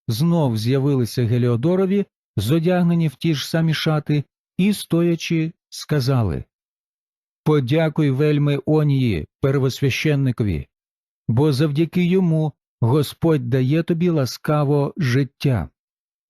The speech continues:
А по цій карі з неба повідай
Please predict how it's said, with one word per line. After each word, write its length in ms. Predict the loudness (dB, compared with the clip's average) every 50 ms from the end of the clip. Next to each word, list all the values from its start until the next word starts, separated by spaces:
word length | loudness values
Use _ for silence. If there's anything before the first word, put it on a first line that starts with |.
| _ _ _ _
А 140 | -2 -2 0
по 160 | 2 0 0
цій 300 | 0 0 -2 0 0 0
карі 380 | -2 0 0 0 2 2 0 0
з 100 | 0 0
неба 420 | 0 0 0 0 0 -2 -4 -6 _ _ _ _ _ _ _ _ _
повідай 600 | 0 2 2 2 4 2 2 2 2 2 2 0